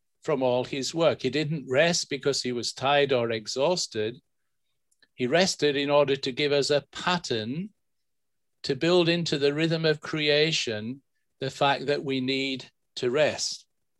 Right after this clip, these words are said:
So verse three says, "And God blessed the seventh day and made it holy." So when you rest, it is a way of blessing,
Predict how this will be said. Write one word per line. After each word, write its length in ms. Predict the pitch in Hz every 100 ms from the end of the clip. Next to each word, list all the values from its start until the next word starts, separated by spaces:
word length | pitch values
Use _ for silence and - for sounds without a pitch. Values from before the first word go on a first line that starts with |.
| _ _ _ _ _ -
So 220 | - 135
verse 240 | 135 127
three 260 | - 131 127
says, 300 | - 123 123
"And 180 | 131 120
God 280 | 165 147
blessed 340 | 139 170 208 -
the 80 | 143
seventh 440 | - 131 127 117
day 200 | 120 117
and 160 | 127 131
made 220 | 127 127
it 160 | 135 -
holy." 340 | 170 175 113
So 220 | 110 135
when 260 | 127 160 202
you 160 | 185
rest, 720 | 160 165 160 110 135 - - _ _ _ -
it 140 | 143
is 180 | 156 139
a 80 | 143
way 240 | 143 139
of 160 | 131 117
blessing, 720 | 151 202 190 127 104 117 160